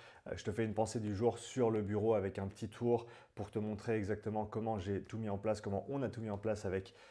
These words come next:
Lynn, ma femme, pour qu'on soit bien organisé, pour qu'on ait, euh, les bonnes choses au bon endroit et qu'on puisse, euh, voilà, travailler de manière confortable et avec le meilleur setup, euh, possible. Donc première pensée du jour depuis, euh, ce nouveau,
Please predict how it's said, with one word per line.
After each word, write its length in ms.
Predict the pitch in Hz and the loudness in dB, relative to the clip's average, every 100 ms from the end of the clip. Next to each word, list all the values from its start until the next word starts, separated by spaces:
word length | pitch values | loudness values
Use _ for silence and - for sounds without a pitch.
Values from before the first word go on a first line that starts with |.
| - - | -20 -4
Lynn, 280 | 104 127 131 | 2 2 4
ma 140 | 110 98 | 2 0
femme, 380 | - 135 139 | 4 4 4
pour 200 | 120 104 | 0 -4
qu'on 380 | - 110 95 104 | 0 4 4 2
soit 200 | 98 95 | -2 0
bien 200 | 107 160 | 2 4
organisé, 640 | 156 143 147 143 139 151 | 6 6 4 4 4 4
pour 160 | 139 113 | 2 -4
qu'on 180 | 110 104 | -2 0
ait, 200 | 104 98 - - - | 0 -2 -10 -20 -8
euh, 80 | 98 | -2
les 160 | 95 123 | 4 4
bonnes 220 | 131 131 | 6 2
choses 300 | - 139 120 | 2 0 2
au 120 | - | 2
bon 220 | 104 120 117 | 2 2 2
endroit 480 | 113 110 123 123 - | 0 4 6 4 2
et 140 | 95 92 | -2 -2
qu'on 160 | 104 | -4
puisse, 540 | 98 - 104 101 - - | -8 -4 -4 -4 -8 -8
euh, 100 | - - | -6 -4
voilà, 260 | 80 98 69 | 0 0 0
travailler 640 | - - 127 120 123 127 | -2 2 4 6 4 2
de 80 | 104 | 2
manière 340 | 98 101 98 | 0 0 -2
confortable 560 | - 110 98 - 110 107 - - - | -4 -8 -6 0 0 0 -8 -20 -4
et 120 | 110 | 2
avec 260 | 104 101 104 | 4 2 0
le 80 | 101 | 0
meilleur 460 | 101 104 104 101 - | 2 2 2 0 -6
setup, 500 | - 110 107 107 - - - - - | -2 -2 2 0 -2 -16 -20 -18 -8
euh, 160 | 90 95 | -4 0
possible. 500 | 135 127 139 151 131 | 4 4 4 2 2
Donc 260 | 110 101 | 0 -2
première 400 | - 120 123 120 | 0 2 4 2
pensée 280 | 117 107 117 | -2 -2 -2
du 120 | 104 | -2
jour 360 | 98 107 107 104 | -2 0 -2 -2
depuis, 720 | 98 113 - - 117 113 - - | -2 -2 -2 -2 0 0 -4 -6
euh, 420 | 95 85 87 90 | -4 -4 -4 -6
ce 180 | - 110 | -4 -4
nouveau, 520 | 104 107 107 110 | -2 -2 2 2